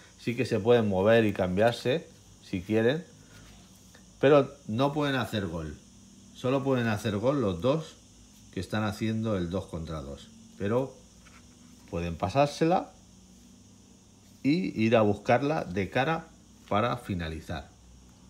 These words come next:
El juego es igual que en un partido, si el balón se sale fuera, pues plantan el, el balón en la línea y continúa el juego, el equipo que le corresponda, que le corresponda sacar.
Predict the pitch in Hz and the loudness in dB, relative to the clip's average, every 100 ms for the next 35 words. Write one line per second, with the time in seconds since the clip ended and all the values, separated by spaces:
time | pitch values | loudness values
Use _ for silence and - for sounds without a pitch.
0 | - - - - - - - - - - | -20 -20 -20 -20 -20 -20 -20 -20 -20 -20
1 | - - - - - - - - - - | -20 -20 -20 -20 -20 -20 -20 -20 -20 -20
2 | - - - 117 117 110 151 160 151 139 | -20 -20 -14 -4 -4 0 2 2 2 2
3 | 139 127 123 110 107 98 135 117 101 90 | 2 2 0 0 0 2 2 2 -2 -2
4 | 92 98 95 101 90 82 104 120 160 95 | -2 -4 -6 -6 -4 -4 -2 -2 -2 -4
5 | - 92 85 85 85 82 82 80 - - | -8 -8 -6 -6 -6 -6 -8 -10 -14 -16
6 | - 90 87 98 160 196 - 92 92 120 | -10 -6 -4 -2 -2 -2 -4 -4 -2 -2
7 | 160 170 190 220 226 82 85 90 85 80 | -2 -2 -4 -6 -8 -14 -10 -8 -6 -6
8 | 78 76 87 82 85 87 85 78 - 92 | -8 -10 -10 -8 -8 -6 -6 -8 -6 -4
9 | 107 160 208 - - - - - - - | -4 -6 -8 -16 -20 -20 -20 -20 -20 -20
10 | - 76 73 90 80 78 80 80 76 82 | -14 -12 -12 -10 -10 -10 -10 -10 -12 -14
11 | - 87 82 80 76 64 - - - - | -14 -12 -10 -10 -12 -14 -18 -20 -20 -20
12 | - - 80 78 82 85 90 87 80 85 | -20 -12 -12 -10 -10 -10 -10 -8 -8 -10
13 | 82 76 | -10 -12